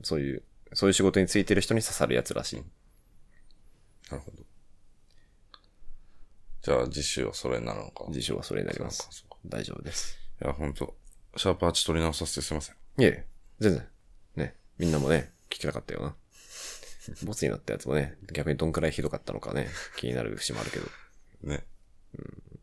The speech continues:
Speaker 2: そうね。ひどかったね。
Speaker 1: ひどかったか。
Speaker 2: うん。
Speaker 1: そっかそっか。そっか。
Speaker 2: そんなとこっすかね。
Speaker 1: はい。じゃあ、<laughs> 今日はそんな感じでいいっすかね。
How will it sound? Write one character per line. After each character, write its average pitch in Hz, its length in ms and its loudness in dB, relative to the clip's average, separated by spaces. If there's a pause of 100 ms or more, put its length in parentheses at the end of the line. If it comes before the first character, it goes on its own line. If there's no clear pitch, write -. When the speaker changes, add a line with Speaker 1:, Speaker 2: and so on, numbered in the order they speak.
Speaker 2:
そ - 200 -12
う - 140 -14
ね。 - 80 -16 (180)
ひ - 100 -16
ど 82 100 4
か - 100 -12
っ - 20 -20
た - 100 -16
ね。 - 60 -20 (240)
Speaker 1:
ひ - 100 -10
ど - 60 -6
か - 80 -12
っ - 60 -18
た - 80 -10
か。 - 220 -14
Speaker 2:
う 69 60 -4
ん。 - 160 -8
Speaker 1:
そ - 80 -14
っ - 40 -14
か - 80 -14
そ - 60 -16
っ - 20 -16
か。 - 140 -16 (960)
そ - 80 -18
っ - 20 -18
か。 - 180 -18 (580)
Speaker 2:
そ - 140 -10
ん 73 40 -4
な 76 60 -4
と - 60 -6
こ - 80 -6
っ - 20 -4
す - 100 -8
か - 80 -10
ね。 - 60 -14 (300)
Speaker 1:
は - 120 -12
い。 - 140 -18 (1160)
じ - 120 0
ゃ - 40 0
あ、 - 260 0
<laughs> - 920 -10
今 67 100 2
日 53 500 -4
は - 80 -8
そ - 100 -6
ん - 40 -6
な - 60 -6
感 55 120 -4
じ 55 60 -4
で 58 40 0
い - 40 2
い - 20 2
っ - 20 2
す - 80 -6
か 65 100 0
ね。 85 180 -2